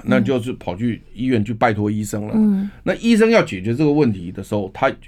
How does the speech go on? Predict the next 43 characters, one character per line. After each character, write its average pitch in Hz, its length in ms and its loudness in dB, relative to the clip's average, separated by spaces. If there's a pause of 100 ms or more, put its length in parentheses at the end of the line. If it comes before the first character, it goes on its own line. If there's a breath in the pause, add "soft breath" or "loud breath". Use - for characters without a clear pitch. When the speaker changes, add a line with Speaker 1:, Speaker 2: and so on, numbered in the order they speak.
(100)
Speaker 2:
必 151 80 -2
须 135 200 -2
找 117 240 -6
答 101 140 -6
案， 123 140 2
因 170 80 2
为 180 200 4
有 117 120 -2
些 143 140 0
答 127 140 -2
案 120 120 2
不 120 120 0
一 131 40 2
定 131 140 2
马 98 140 -2
上 113 160 2
找 90 140 -6
得 107 100 -10
到 107 280 -2
嘛。 - 140 -14
Speaker 1:
对 196 140 -4
啊。 202 240 -6
Speaker 2:
那 180 80 6
大 208 240 4
家 190 120 6
帮 190 200 4
忙 160 200 6
找 104 220 0
嘛， 104 140 -2
你 139 100 6
也 185 120 6
要 180 120 6
找， 107 220 2
他 151 160 2
也 151 40 4
要 147 80 4
找， 113 120 0
大 143 180 4
家 151 100 4
都 151 140 0
帮 147 180 2
忙 104 240 -4
嘛。 110 160 -4